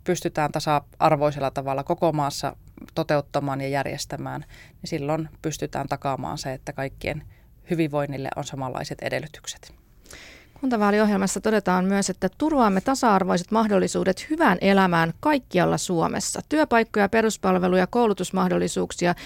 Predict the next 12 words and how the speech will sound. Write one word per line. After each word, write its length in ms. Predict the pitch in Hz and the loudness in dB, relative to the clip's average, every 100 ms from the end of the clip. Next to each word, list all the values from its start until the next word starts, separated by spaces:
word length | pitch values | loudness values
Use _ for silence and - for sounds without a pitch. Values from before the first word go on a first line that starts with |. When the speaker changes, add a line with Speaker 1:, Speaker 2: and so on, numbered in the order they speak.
| - - | -12 0
Speaker 2:
liikenneyhteyksiä 1040 | 294 320 233 208 208 233 - 190 - 190 | 2 6 6 6 4 2 4 2 4 4
ja 100 | 185 | 4
nopeat 480 | 202 277 311 208 185 | 4 2 4 4 4
verkkoyhteydet 880 | 214 226 - 170 190 - 165 165 - - - | 2 2 0 0 0 0 -2 -2 -4 -12 -6
on 120 | 277 302 | 0 4
oltava 380 | 247 247 - 175 - | 4 6 4 2 2
koko 300 | 208 190 165 | 0 4 6
maassa. 480 | 170 170 - - - - - - | 6 4 2 -4 -6 -12 -20 -4
Tämä 140 | - | -2
kuulostaa 380 | 285 285 220 214 | 4 4 4 2
kovalta 400 | - 254 240 247 | 4 6 6 6
lupaukselta. 840 | 262 339 285 185 - - - - | 4 6 6 6 4 0 0 0